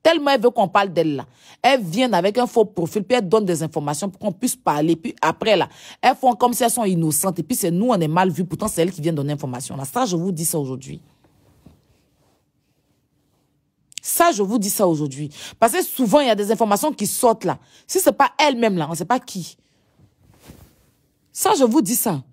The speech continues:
Elles prennent leur faux profil. Après, pour venir se victimiser, pourquoi on dit que Aya parle trop mal des gens. Et puis, elles vont sur les sites d'affairage, là.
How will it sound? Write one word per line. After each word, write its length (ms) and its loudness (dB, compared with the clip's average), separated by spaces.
Elles 200 4
prennent 240 2
leur 140 2
faux 180 2
profil. 580 2
Après, 300 4
pour 140 -6
venir 180 4
se 160 2
victimiser, 500 0
pourquoi 220 -2
on 40 2
dit 120 -2
que 140 -6
Aya 240 2
parle 260 0
trop 220 0
mal 340 -4
des 160 -2
gens. 140 -4
Et 80 0
puis, 240 -6
elles 180 4
vont 200 0
sur 180 -2
les 80 4
sites 220 -4
d'affairage, 580 -2
là. 100 -6